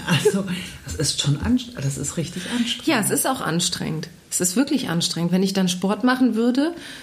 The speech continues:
Speaker 2: davor, wenn ich's denn machen würde, <laughs> merk ich auch, die Übungen sind mir zu anstrengend.
Speaker 1: Mhm. Das
Speaker 2: Also,
Speaker 1: heißt,
Speaker 2: ich hab
Speaker 1: der Körper ist
Speaker 2: richtig
Speaker 1: schwerer.
Speaker 2: Mühe, äh, was zu machen. Und was ich auch habe, ich weiß nicht, ob ihr das kennt oder ob ihr das vielleicht auch habt,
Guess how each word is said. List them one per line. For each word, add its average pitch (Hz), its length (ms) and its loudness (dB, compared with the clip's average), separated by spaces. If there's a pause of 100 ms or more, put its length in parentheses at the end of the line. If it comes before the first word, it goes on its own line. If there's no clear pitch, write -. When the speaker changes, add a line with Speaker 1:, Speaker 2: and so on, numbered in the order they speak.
(220)
Speaker 2:
davor, 247 500 2
wenn 190 140 4
ich's 220 180 0
denn 190 180 2
machen 190 320 4
würde, 220 460 4 (200)
<laughs> - 220 -12
merk 180 320 2
ich - 200 -4
auch, 220 340 -2
die - 160 -4
Übungen 214 460 2
sind 202 340 0
mir 233 200 0
zu 202 480 0
anstrengend. 180 720 -2
Speaker 1:
Mhm. 170 320 0 (360)
Das - 120 -8
Speaker 2:
Also, 190 240 2
Speaker 1:
heißt, - 80 0
Speaker 2:
ich - 80 0
hab 208 100 0
Speaker 1:
der 165 80 -4
Körper 247 220 0
ist 240 100 0
Speaker 2:
richtig 262 220 2
Speaker 1:
schwerer. - 160 4
Speaker 2:
Mühe, 247 380 2 (680)
äh, 196 240 2
was 208 200 0
zu 262 120 2
machen. 160 500 0 (460)
Und 185 420 4 (160)
was - 240 -2
ich - 240 -4
auch 269 320 0
habe, 175 360 0
ich 208 120 -2
weiß 175 160 0
nicht, 185 160 0
ob - 100 -6
ihr 175 80 0
das - 180 -4
kennt 190 360 0
oder 175 200 -2
ob - 100 -6
ihr 175 80 -2
das 175 160 -2
vielleicht - 340 -6
auch 196 220 -2
habt, 240 240 -4